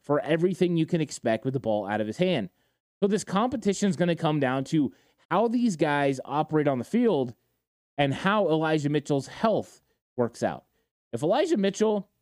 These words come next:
is healthy, so far, production-wise, he's been the better running back. And now, of course, he started eleven football games in his career, and he's rushed for over a thousand yards. But that's in sixteen games in two seasons.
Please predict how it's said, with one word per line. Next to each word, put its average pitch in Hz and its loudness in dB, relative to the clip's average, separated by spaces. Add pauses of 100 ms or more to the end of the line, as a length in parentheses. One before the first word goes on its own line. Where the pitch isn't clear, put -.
(500)
is 170 0
healthy, 185 0 (520)
so 220 2
far, 180 0
production-wise, 196 0
he's 202 0
been 196 2
the 170 2
better 151 0
running 143 0
back. 82 -10
And 117 -6
now, 139 0
of 127 -4
course, 160 -2
he 131 -6
started 147 -2 (240)
eleven 139 0
football 147 0
games 135 -2
in 127 -4
his 123 -4
career, 156 -2 (300)
and 127 0
he's 151 0
rushed 143 -2
for 151 0 (240)
over 156 2
a 131 -4
thousand 139 -4
yards. 151 0 (380)
But 233 0 (800)
that's 226 -2
in 214 2
sixteen 202 -2
games 156 -2
in 151 -4
two 196 0
seasons. 151 -2